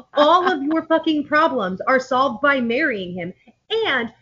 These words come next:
you're claiming he's too judgmental and that in proposing, he's making a decision for you." But then, like, for a large part of that second half of the book, Robin is thinking,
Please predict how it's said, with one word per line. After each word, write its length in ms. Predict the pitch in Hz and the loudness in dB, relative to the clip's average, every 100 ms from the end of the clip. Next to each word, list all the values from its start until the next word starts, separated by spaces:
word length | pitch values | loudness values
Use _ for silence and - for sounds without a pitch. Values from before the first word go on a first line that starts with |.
| - | -6
you're 300 | 247 392 427 | 0 0 0
claiming 360 | 359 285 247 233 | -2 -6 -6 -6
he's 300 | - 320 370 | -2 -2 -2
too 200 | - 294 | -2 0
judgmental 720 | 226 214 185 190 185 202 185 - | 0 0 -2 -6 -4 -2 -2 -2
and 140 | 226 | -2
that 120 | 240 233 | -2 -4
in 100 | 226 | -8
proposing, 500 | 220 - 277 269 247 | -8 -2 -2 -2 -4
he's 160 | 233 | -4
making 260 | 226 240 240 | -4 -2 -2
a 60 | 226 | -4
decision 380 | 226 233 233 226 | -4 -4 -4 -2
for 100 | 220 | -2
you." 440 | 208 311 240 190 - _ | 0 0 0 -2 -8 _
But 120 | 294 | -4
then, 140 | 349 339 | -2 -2
like, 160 | 311 - _ - | -2 -6 _ 0
for 120 | 359 | 2
a 60 | |
large 400 | 302 254 311 349 | 2 2 2 2
part 180 | 277 285 | 0 2
of 80 | 247 | 2
that 180 | 233 214 | 0 -2
second 240 | 220 220 214 | -4 -4 -4
half 140 | 202 | -4
of 100 | 196 | -8
the 60 | 180 | -6
book, 260 | 196 208 - _ _ | -4 -4 -8 _ _
Robin 340 | 240 330 339 254 | 2 4 2 -2
is 140 | 233 | 0
thinking, 400 | 226 220 240 | 0 0 -2